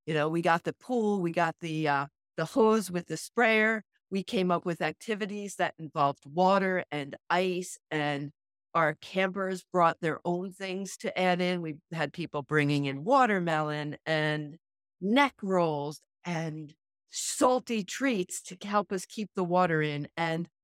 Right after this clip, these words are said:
just watching everybody, like, show up with their own little gift of how to make a hot day more, more fun and more tolerable.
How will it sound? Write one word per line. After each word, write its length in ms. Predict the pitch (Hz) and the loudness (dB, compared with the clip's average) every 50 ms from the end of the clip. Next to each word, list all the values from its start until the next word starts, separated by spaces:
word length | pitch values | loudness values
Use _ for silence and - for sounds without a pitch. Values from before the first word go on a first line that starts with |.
| _ _ _ _ | _ _ _ _
just 220 | - 349 - - - | 0 0 0 0 -4
watching 640 | 220 202 214 220 254 277 - - 233 196 180 175 - - | -2 2 4 4 4 4 0 -2 -2 0 0 -2 0 0
everybody, 920 | 185 190 196 233 240 220 180 190 185 180 175 175 170 165 165 165 160 _ _ _ _ _ _ _ _ _ _ _ _ _ _ _ _ _ _ _ - | -2 0 0 -2 -4 -2 2 2 2 4 2 0 -2 -4 -6 -10 -14 _ _ _ _ _ _ _ _ _ _ _ _ _ _ _ _ _ _ _ 0
like, 280 | 208 202 185 - 180 - | 0 0 0 -2 -8 -6
show 460 | 180 - - - - 247 226 226 220 | -4 -4 -2 0 2 4 4 6 6
up 180 | 214 202 185 - | 6 6 4 4
with 200 | - 170 160 - | -2 -6 -6 -2
their 240 | - 180 160 156 - _ _ _ | 0 0 0 0 -2 _ _ _
own 500 | - 202 220 226 226 240 262 262 254 254 247 247 _ _ _ _ _ _ | 2 4 4 4 4 2 0 -2 -4 -6 -10 _ _ _ _ _ _ _
little 600 | - 185 196 202 220 240 247 262 269 254 208 175 - _ _ | -4 -2 0 2 2 2 2 2 0 -2 -4 -8 -14 _ _
gift 560 | - 190 185 156 92 147 - - _ _ _ _ _ _ _ _ _ | -2 -2 -2 -2 -4 -8 -12 -20 _ _ _ _ _ _ _ _ _
of 180 | - 180 - - | -4 -4 -4 -4
how 280 | - - 196 196 208 | -8 -2 0 0 2
to 100 | 196 208 | 2 2
make 280 | 196 185 185 185 185 - | 0 2 0 0 0 -2
a 60 | 160 | -8
hot 280 | 151 - - 165 - - - 147 | -8 -8 -8 -8 -8 -8 -8 -2
day 480 | 147 156 151 147 139 135 143 143 131 - - | 0 2 2 2 2 0 -2 -6 -10 -10 -10
more, 520 | 156 156 156 160 165 160 156 151 - - - _ _ | -8 -6 -2 2 2 4 4 2 0 -2 -8 _ _
more 200 | 180 180 185 185 | 0 2 2 2
fun 320 | - - - 185 180 175 170 | 0 0 0 2 2 2 0
and 100 | 160 156 | -4 -6
more 200 | 156 156 156 156 | -6 -6 -8 -8
tolerable. 1000 | - - - - 160 170 170 170 160 147 147 147 139 123 147 135 135 151 147 | -10 -14 -8 -2 0 2 2 2 2 0 0 -4 -2 0 2 2 2 0 -2